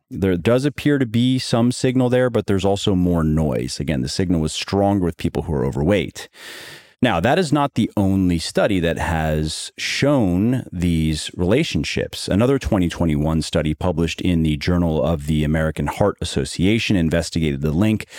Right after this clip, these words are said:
between different types of fat from various sources and the risk of developing heart disease. And this also was an observational study, and it involved sixteen thousand and seventy-three people from nine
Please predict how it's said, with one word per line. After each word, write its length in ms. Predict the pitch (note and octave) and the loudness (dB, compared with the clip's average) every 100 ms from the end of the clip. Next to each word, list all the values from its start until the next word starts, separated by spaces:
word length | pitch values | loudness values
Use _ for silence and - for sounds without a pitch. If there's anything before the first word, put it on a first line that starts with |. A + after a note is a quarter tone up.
| - - _ | -18 -18 _
between 480 | F2+ - F2+ F2 D#2+ | -4 0 2 2 0
different 320 | A#2 - - | -2 -2 -2
types 280 | G2+ F2+ - | -2 -2 -4
of 80 | |
fat 340 | - G2 F2 - | -4 -2 0 -2
from 220 | - E2+ | -2 -2
various 420 | D2+ F#2 F2 E2 | 2 2 2 0
sources 640 | - C#3 B2+ - B2 A2+ | -2 0 0 0 0 0
and 260 | - F#2 F2+ | 0 0 2
the 100 | E2+ | 0
risk 360 | D#2 E2 - - | 0 -2 -2 -6
of 100 | D2+ | -6
developing 500 | C#2 C#2 C#2+ D2 C#2+ | -4 -2 -2 -4 -6
heart 340 | - G2+ F2+ | 0 -2 0
disease. 680 | G2+ F2+ G2 F#2+ F#2 F2+ - - - - | -4 0 0 2 0 -4 -12 -18 -20 -2
And 240 | A2+ G#2+ | 2 4
this 300 | A2 B2+ - - | 2 0 -4 0
also 280 | G#2+ G2+ C3 | 0 2 0
was 200 | A2+ F#2+ | 2 2
an 80 | E2+ | 0
observational 680 | E2 - E2 D#2+ D#2+ D#2 D2 | 0 -2 -2 0 0 -2 -4
study, 540 | - C#3 B2+ B2 A#2+ | 0 2 2 2 2
and 300 | F2+ E2 D#2 | 0 0 0
it 80 | E2 | 0
involved 640 | E2 D2+ E2 D#2+ D#2 - | 0 0 0 0 -2 -6
sixteen 480 | - G2+ - G#2 E2+ | -8 -6 -4 -2 0
thousand 400 | E2+ E2 D#2+ E2+ | 2 0 0 0
and 140 | D2+ | -2
seventy-three 480 | - E2 D2+ C#2+ D2+ | 0 -2 0 -2 -2
people 260 | D2 A2 G2+ | 0 0 0
from 220 | - D#2 | 0 0
nine 440 | D#2 D#2+ E2 D#2 | 2 2 2 0